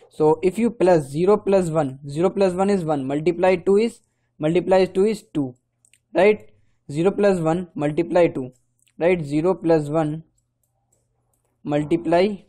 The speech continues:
two, right? We get two. Now friends, one plus two is three, and three multiply two is six. Now two plus six is eight,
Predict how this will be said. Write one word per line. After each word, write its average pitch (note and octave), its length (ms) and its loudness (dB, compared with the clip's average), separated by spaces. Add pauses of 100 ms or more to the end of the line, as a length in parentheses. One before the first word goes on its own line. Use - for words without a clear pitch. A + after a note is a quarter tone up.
two, C3+ 220 -6 (880)
right? F#3 300 0 (280)
We D#3 180 -2
get F#3 260 0
two. G#3+ 220 0 (360)
Now G3+ 220 2
friends, A3 340 -2 (180)
one F#3+ 480 0
plus G3+ 260 2
two D#3 260 -2 (160)
is F#3+ 180 0
three, G3+ 420 -2 (320)
and D#3+ 180 -4
three G3 160 0
multiply G3+ 480 2
two G3+ 180 2
is A3 180 -2
six. - 340 -2 (320)
Now F#3 200 2
two G#3+ 400 0
plus G#3 280 2
six A3 240 0 (340)
is E3+ 260 -2
eight, G#3 360 2